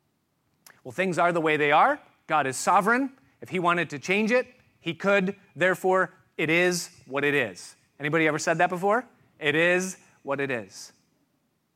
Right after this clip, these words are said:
But then I read the Bible. And when I look at the Bible and I see the things that God has done for his people in times past, I see that we serve a God who delights to do things like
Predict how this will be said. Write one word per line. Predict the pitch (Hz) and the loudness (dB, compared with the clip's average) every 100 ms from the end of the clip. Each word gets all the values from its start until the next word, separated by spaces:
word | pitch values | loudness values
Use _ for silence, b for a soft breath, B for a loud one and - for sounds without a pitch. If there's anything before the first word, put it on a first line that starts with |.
| _ _ _ _ _ _ | _ _ _ _ _ _
But | 147 | -10
then | 214 | -6
I | 285 | -4
read | 240 185 | -2 -2
the | |
Bible. | 160 147 139 90 _ _ _ _ _ _ _ _ _ _ _ _ b b b | 0 0 0 -6 _ _ _ _ _ _ _ _ _ _ _ _ b b b
And | 151 | -4
when | 185 | 0
I | |
look | 208 277 | 2 2
at | 247 | 2
the | |
Bible | 196 202 208 180 | 4 4 4 2
and | 160 | 0
I | |
see | 156 208 214 | -2 -2 -2
the | 180 | -4
things | 202 202 175 | -4 -2 -2
that | 151 | 0
God | 170 190 | 4 4
has | 185 151 | 2 0
done | 170 190 | 0 0
for | 175 156 | -2 -6
his | 143 | -6
people | - 180 143 | -10 -10 -10
in | 135 | -12
times | 131 156 160 | -10 -10 -10
past, | - 160 143 | -4 -4 -2
I | 170 | -6
see | 175 | -8
that | 254 170 | -6 -4
we | 214 | -4
serve | - 196 | -4 -6
a | 151 | -2
God | 147 165 139 | 0 0 0
who | 143 | -8
delights | 143 147 175 147 | -4 -2 -4 -6
to | |
do | 131 139 | -10 -10
things | 131 131 | -10 -10
like | 127 | -10